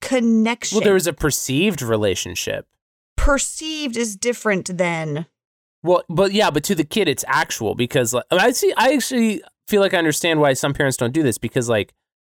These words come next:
Speaker 2: that is a much more tangible reality than Jesus. And I think that, I mean, this is, like, kind of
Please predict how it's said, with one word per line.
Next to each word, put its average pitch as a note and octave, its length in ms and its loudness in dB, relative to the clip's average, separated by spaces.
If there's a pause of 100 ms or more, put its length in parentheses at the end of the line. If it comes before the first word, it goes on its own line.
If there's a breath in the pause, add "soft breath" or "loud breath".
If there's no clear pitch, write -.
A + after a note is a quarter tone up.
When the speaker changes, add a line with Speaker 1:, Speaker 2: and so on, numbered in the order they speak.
(140)
Speaker 2:
that D#3+ 160 2
is F#3 140 2
a F#3+ 60 0
much D3 260 2
more E3 140 2
tangible C3+ 600 0
reality A#2 540 2
than G2+ 240 -2
Jesus. F2+ 560 -8 (1120)
And C#3+ 100 0
I C#3+ 60 0
think D#3+ 280 -4
that, C#3+ 240 2 (520)
I - 40 -6
mean, D3+ 140 2
this D3+ 160 0
is, D3 100 -8
like, A#2 200 0
kind C#3 260 -2
of A#2+ 320 -2